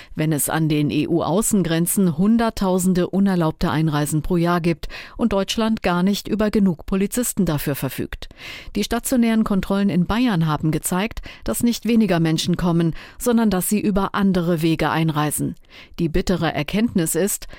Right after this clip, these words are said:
dass Deutschland die Migration aktuell kaum steuern kann und es nicht mal eine Rolle spielt, ob Polizisten an der Grenze stehen oder nicht.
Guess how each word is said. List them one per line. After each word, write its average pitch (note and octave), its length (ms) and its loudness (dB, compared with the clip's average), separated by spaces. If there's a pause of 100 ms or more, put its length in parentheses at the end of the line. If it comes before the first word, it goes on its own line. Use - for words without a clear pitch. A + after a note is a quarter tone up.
(140)
dass - 180 -4
Deutschland A3+ 560 0
die A3+ 100 4
Migration G3 680 0
aktuell F#3+ 540 -2
kaum G#3 360 0
steuern D#3 480 0
kann C#3+ 280 -4 (280)
und - 160 -4
es C3+ 160 -4
nicht F#3+ 260 0
mal F3 200 2
eine F3 200 0
Rolle E3 280 0
spielt, E3 400 0
ob - 160 -4
Polizisten D3+ 600 -2
an D3+ 120 0
der D#3+ 100 0
Grenze D#3+ 320 -2
stehen D#3+ 320 0
oder F#3+ 220 0
nicht. - 340 0